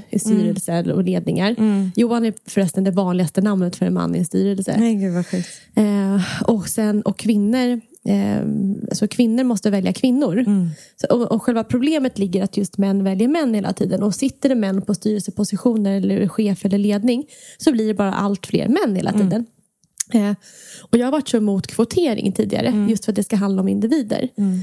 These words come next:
Speaker 1: Men nu när jag själv har suttit mycket i ledningar och själv varit V D och sett det här på nära håll,
Speaker 2: Mm.
Speaker 1: så börjar jag nästan tänka att men det här går för jäkla långsamt. Du
Speaker 2: Ja.
Speaker 1: måste tvinga in kvinnorna hit.
Speaker 2: Ja.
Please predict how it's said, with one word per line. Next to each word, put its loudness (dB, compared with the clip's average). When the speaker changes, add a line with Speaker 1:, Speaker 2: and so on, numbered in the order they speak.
Speaker 1:
Men 4
nu 0
när 2
jag 0
själv 0
har 0
suttit -2
mycket 0
i 2
ledningar 2
och 0
själv 0
varit 0
V 0
D 0
och 0
sett -6
det 2
här 2
på -2
nära 2
håll, 0
Speaker 2:
Mm. 0
Speaker 1:
så 2
börjar 4
jag 0
nästan -2
tänka 0
att -4
men 2
det 2
här 2
går -2
för 0
jäkla -2
långsamt. -2
Du 2
Speaker 2:
Ja. 2
Speaker 1:
måste -2
tvinga 2
in 0
kvinnorna 0
hit. -2
Speaker 2:
Ja. 2